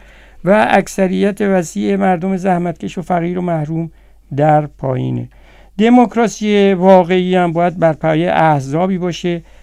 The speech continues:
که زندگی مدرن رو نمایندگی می‌کنن و ایدئولوژی، به اصطلاح، ایدئولوژیشون باید این باشه که راهبردشون در، اه، راهبردشون برای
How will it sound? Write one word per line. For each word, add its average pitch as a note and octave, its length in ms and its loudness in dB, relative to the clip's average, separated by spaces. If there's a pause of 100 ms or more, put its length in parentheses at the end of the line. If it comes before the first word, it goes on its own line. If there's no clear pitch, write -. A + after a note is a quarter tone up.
(140)
که E3 120 -6
زندگی D#3 560 0
مدرن D#3+ 440 0
رو F3 160 -4
نمایندگی D#3+ 540 -2
می‌کنن D3+ 520 -4 (520)
و D3+ 340 2 (440)
ایدئولوژی، C#3 800 -2 (380)
به C3+ 160 -8
اصطلاح، C3+ 520 -4 (440)
ایدئولوژیشون B2+ 720 -6
باید C#3 180 -6
این C#3+ 120 -4
باشه C#3+ 240 -10
که D#3 100 -6
راهبردشون D3+ 1120 -4 (520)
در، D3 460 2 (540)
اه، C#3+ 720 -2 (600)
راهبردشون D3+ 880 -2
برای D#3 720 -2